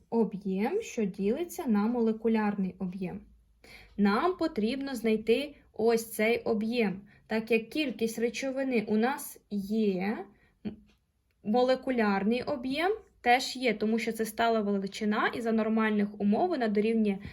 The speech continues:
двадцять дві цілих чотири десятих літри на молі. А в задачі в нас якраз такі нормальні умови. Тому ми будемо шукати об'єм. Яким чином? Давайте виведемо.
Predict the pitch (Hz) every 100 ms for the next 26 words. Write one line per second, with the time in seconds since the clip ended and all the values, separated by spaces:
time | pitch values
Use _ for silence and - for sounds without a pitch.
0 | - 208 208 247 226 208 185 196 - 233
1 | 349 415 - - _ - 226 220 226 240
2 | 240 - 190 190 - - _ _ - _
3 | _ 202 214 220 233 220 208 185 190 208
4 | - _ _ - - - 214 196 190 269
5 | - 440 330 320 262 233 233 262 294 -
6 | 269 214 202 196 226 226 226 226 208 175
7 | - - - - 233 226 269 427 392 277
8 | 220 262 233 220 208 196 - 190 208 277
9 | 370 415 453 - - _ - 220 262 220
10 | 208 226 190 180 - _ _ _ _ -
11 | 226 226 339 370 - 226 185 180 202 -
12 | 214 214 254 262 240 247 226 202 185 180